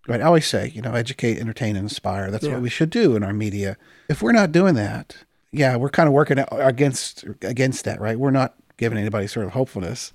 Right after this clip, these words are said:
Speaker 2: Yeah.
Speaker 1: that this could, would be,
Speaker 2: <laughs>
Speaker 1: you know, any, any way meaningful to somebody, right? There's plenty of stuff that I listen to, you know, podcasts. I have a podcast network, so I'm kinda tuned in to a lot of, you know, what's out there in the podcast landscape. Boy, so much of it is just, I don't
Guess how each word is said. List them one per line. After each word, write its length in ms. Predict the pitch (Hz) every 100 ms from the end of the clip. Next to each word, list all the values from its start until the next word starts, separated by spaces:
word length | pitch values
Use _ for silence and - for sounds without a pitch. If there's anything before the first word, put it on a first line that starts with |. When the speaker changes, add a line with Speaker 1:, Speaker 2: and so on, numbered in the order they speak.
| -
Speaker 2:
Yeah. 240 | 143 120 120
Speaker 1:
that 140 | 120 117
this 140 | 165
could, 220 | - 151
would 140 | 165 160
be, 120 | 175
Speaker 2:
<laughs> 340 | 185 151 196 -
Speaker 1:
you 100 | 170
know, 80 | 156
any, 180 | 233 302 -
any 200 | 226 285
way 200 | 226 175
meaningful 460 | 160 302 349 -
to 100 | -
somebody, 460 | - 101 101 82 92
right? 240 | 104 147 - _ -
There's 120 | 254
plenty 200 | 214 233
of 80 | 202
stuff 160 | 175
that 80 | 151
I 120 | 147
listen 240 | 160 - 131
to, 300 | 123 113 - -
you 80 | 123
know, 60 | 117
podcasts. 560 | 123 113 117 104 - - 269 - -
I 260 | - -
have 140 | 117 113
a 40 |
podcast 380 | 110 104 104 -
network, 320 | 170 165 135 _
so 100 | -
I'm 60 | 247
kinda 160 | 214 156
tuned 220 | 185 220
in 80 | 185
to 80 |
a 20 | 123
lot 180 | 113
of, 120 | 104 - -
you 100 | 113
know, 80 |
what's 160 | 107 -
out 140 | 117
there 100 | 127
in 40 | 113
the 60 |
podcast 680 | 110 202 185 117 - - -
landscape. 480 | 120 107 104 117 104 - - - _ _ -
Boy, 200 | 170 139
so 300 | - - 208
much 260 | 170 156
of 80 | 135
it 60 | 117
is 120 | 107
just, 280 | 113 107 -
I 100 | 165
don't 240 | 196 -